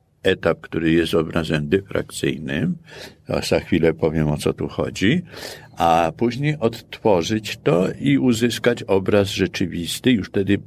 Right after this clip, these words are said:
przestrzenny. To właśnie zaproponował Wolfke.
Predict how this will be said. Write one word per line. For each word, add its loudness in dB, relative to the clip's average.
przestrzenny. 0
To 4
właśnie 2
zaproponował 0
Wolfke. -4